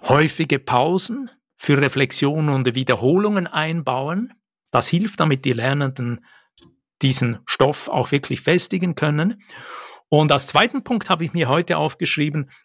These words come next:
einfach so E-Learnings bereitstellen, das reicht nicht. Es braucht klare Anreize, damit sie auch absolviert werden. Und schließlich als dritten Punkt, die didaktische Reduktion ist die Grundlage, um wirksame Trainings zu gestalten.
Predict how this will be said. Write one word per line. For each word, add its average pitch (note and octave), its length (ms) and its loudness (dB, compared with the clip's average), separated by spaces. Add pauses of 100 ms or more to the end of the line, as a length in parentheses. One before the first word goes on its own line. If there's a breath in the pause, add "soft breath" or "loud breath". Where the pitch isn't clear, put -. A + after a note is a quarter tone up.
(100)
einfach F#3+ 320 2
so E3 280 0
E-Learnings F3+ 600 0
bereitstellen, B2+ 760 -2 (140)
das A#2+ 260 -4
reicht C3 640 0
nicht. A#2 400 -4 (220 loud breath)
Es C#3+ 160 2
braucht C#3 460 2
klare D3+ 440 2
Anreize, C3+ 840 -4 (360 soft breath)
damit B2 260 0
sie - 140 2
auch C#3+ 200 2
absolviert D3 760 -4
werden. G2 400 -12 (1160 loud breath)
Und C3+ 180 4
schließlich E3 420 2
als - 180 -2
dritten G3+ 400 -2
Punkt, D#3 480 -4 (240 soft breath)
die B2 100 0
didaktische E3 560 2
Reduktion D#3 420 0
ist F#3 180 -2
die E3 80 -4
Grundlage, D3 800 0
um B2 140 -4
wirksame D3+ 540 0
Trainings A#2 600 -6
zu C3+ 140 -4
gestalten. G#2+ 680 -4